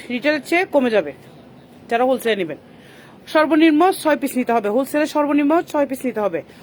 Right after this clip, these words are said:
এটা দেখেন, এটা হচ্ছে আপনার বুক পোর্শনে কাজ করা প্লাস সিকোয়েন্স করা, হাতার মধ্যেও কাজ করা আছে, অনেক বেশি কোয়ালিটিফুল ড্রেস। আমি অসুস্থ আপু, দোয়া করে আপু সুস্থ হয়ে যাও তাড়াতাড়ি। এটা দেখেন অনেক বেশি সুন্দর, এটা অনেক বেশি সুন্দর।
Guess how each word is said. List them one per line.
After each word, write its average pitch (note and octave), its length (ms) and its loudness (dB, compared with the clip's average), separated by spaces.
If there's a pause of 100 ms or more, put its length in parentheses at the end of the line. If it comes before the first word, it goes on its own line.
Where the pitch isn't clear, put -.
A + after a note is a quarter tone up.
(240)
এটা B3+ 140 -2
দেখেন, C#4+ 220 0
এটা C#4+ 120 -2
হচ্ছে D4 160 -4
আপনার C#4+ 260 -2 (240)
বুক A#3+ 180 -4
পোর্শনে C4+ 340 -2
কাজ B3+ 100 -2 (120)
করা C4+ 140 -2 (140)
প্লাস B3+ 260 0
সিকোয়েন্স B3+ 360 -4
করা, D4+ 160 0 (360)
হাতার A#3+ 300 -2
মধ্যেও B3+ 280 -2
কাজ A#3+ 100 -2 (100)
করা A#3 180 -2
আছে, D4+ 140 -6 (200)
অনেক B3 220 -2
বেশি B3+ 240 -4
কোয়ালিটিফুল B3 440 -2 (100)
ড্রেস। F3+ 200 -4 (500)
আমি C4 180 0
অসুস্থ B3+ 340 -4 (120)
আপু, C4 200 -4 (880)
দোয়া A#3+ 200 2
করে C4 180 4
আপু C4 180 -4
সুস্থ B3 260 -8
হয়ে A3+ 140 0
যাও G3+ 160 -2
তাড়াতাড়ি। D#3+ 320 -8 (600)
এটা A#3+ 160 -2
দেখেন C#4 220 0
অনেক B3+ 180 -2
বেশি A3 180 -4
সুন্দর, D3 200 -6 (1500)
এটা A#3+ 160 0
অনেক C#4+ 140 2
বেশি C#4 160 0
সুন্দর। D#4 180 2